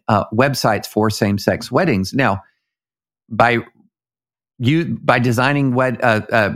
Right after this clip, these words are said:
websites for same-sex wedding, no one is stopping them from saying they disagree in other ter-, uh, in other places with same-sex marriage on religious grounds.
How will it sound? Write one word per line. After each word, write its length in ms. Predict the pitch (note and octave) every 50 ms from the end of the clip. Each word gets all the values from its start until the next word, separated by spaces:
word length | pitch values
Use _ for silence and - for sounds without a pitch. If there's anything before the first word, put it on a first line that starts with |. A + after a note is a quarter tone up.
| - - -
websites 380 | A#2+ B2 C3 B2 - D3 B2+ A2+
for 100 | - A#2+
same-sex 440 | A2 - A#2 A2+ G#2+ A#2 G#2+ G2+ -
wedding, 340 | A2+ C3+ F3+ G3+ D#3+ C3+ A#2
no 120 | A#2 C3
one 200 | C3+ C#3 C3+ A#2+
is 120 | A2+ -
stopping 580 | - - - A#2 A2+ B2+ C3 - D3+ B2+ A#2+ A#2
them 240 | A2+ A#2 A#2 A2+ G#2+
from 240 | - B2 G#2+ G#2+ G#2
saying 400 | - - - B2 B2 A#2 A#2 G#2
they 140 | A#2 A2
disagree 600 | A2 G2 A#2 A#2 A2+ - A2 F#2 F#2 A#2 B2+ B2+ A#2+
in 100 | A2 A2
other 240 | A2 A2 A2+ G#2 G2
ter-, 340 | - - - D3+ D#3+ C#3+ -
uh, 180 | A#2 G#2+ F#2 - -
in 120 | A#2+ A2
other 180 | A#2 A#2 A2+ G#2
places 580 | - - C#3 D#3 G3 G3 - A#2+ A2 A#2+ A#2
with 260 | A2 G#2+ A2 A#2 A2+
same-sex 520 | - - - A2 A2+ G#2 - G#2+ G2 - -
marriage 420 | A2+ C#3 F#3 F#3+ D3 C3+ C3+ -
on 200 | - - A2 G#2
religious 380 | G#2 G#2 G#2 A2+ A2 G#2 G#2 -
grounds. 520 | - D3 F#3 G#3+ F#3+ C#3 C3 C#3+ - -